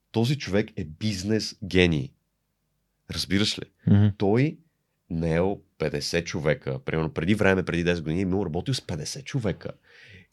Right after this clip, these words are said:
Speaker 1: Разграфил е всичките петдесет човека да работят по определен начин и метод.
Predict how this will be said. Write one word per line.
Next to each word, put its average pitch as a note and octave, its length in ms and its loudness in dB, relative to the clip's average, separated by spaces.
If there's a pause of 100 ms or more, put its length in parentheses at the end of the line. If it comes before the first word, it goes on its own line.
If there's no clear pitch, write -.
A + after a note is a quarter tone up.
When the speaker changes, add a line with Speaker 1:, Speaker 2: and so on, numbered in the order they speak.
Speaker 1:
Разграфил F#2 580 2
е A#2+ 180 2 (840)
всичките - 400 0
петдесет E3+ 400 4
човека G2+ 340 2
да F2 100 2
работят E2+ 600 0
по - 80 -2
определен F#2 520 2
начин G#2 340 0
и D#2 40 -2
метод. D#2 400 -2